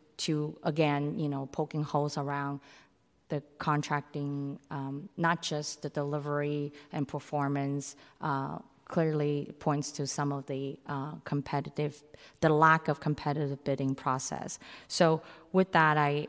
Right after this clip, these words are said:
I appreciate, um, everyone working together on this amendment. Um,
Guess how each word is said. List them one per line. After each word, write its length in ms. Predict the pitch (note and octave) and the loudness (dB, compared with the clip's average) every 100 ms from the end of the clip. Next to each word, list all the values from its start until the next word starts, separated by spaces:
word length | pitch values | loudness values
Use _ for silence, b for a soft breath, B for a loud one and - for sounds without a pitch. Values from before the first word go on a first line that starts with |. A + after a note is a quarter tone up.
| - | -4
I 320 | D3 D3+ D#3 | -2 0 -2
appreciate, 880 | D#3 C#3+ D3+ D3+ - D3+ C#3+ D3 - | -6 -8 -8 -8 -6 -4 -4 -6 -6
um, 220 | D3 C#3 D#3 | -6 -4 -4
everyone 380 | D#3 D3+ C#3+ | -2 -2 -2
working 260 | C#3+ - D3 | -6 -8 -12
together 460 | - C#3+ C3+ C3+ D3 | -12 -12 -10 -8 -6
on 140 | C3+ | -8
this 200 | C3+ - - | -10 -12 -10
amendment. 640 | D3 C#3+ D3+ F#3 G#3 - B B B - | -8 -6 -4 -6 -6 -12 B B B -8
Um, 460 | C#3 C#3 C#3 F#3+ | -8 -8 -12 -14